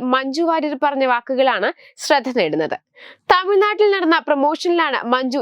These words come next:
ചിത്രത്തെക്കുറിച്ചും നായകനായ മോഹൻലാലിനെ കുറിച്ചുമൊക്കെ മനസ്സ് തുറന്നത്. ഒരുപിടി മികച്ച ചിത്രങ്ങളിലൂടെ തമിഴ് പ്രേക്ഷകർക്ക്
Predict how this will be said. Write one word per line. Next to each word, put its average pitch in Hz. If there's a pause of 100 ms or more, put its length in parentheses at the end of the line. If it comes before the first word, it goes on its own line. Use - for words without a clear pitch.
ചിത്രത്തെക്കുറിച്ചും 262 (460)
നായകനായ 359 (140)
മോഹൻലാലിനെ 330
കുറിച്ചുമൊക്കെ 254 (220)
മനസ്സ് 233
തുറന്നത്. 156 (800)
ഒരുപിടി 440 (200)
മികച്ച 302 (120)
ചിത്രങ്ങളിലൂടെ 320 (220)
തമിഴ് 277
പ്രേക്ഷകർക്ക് 294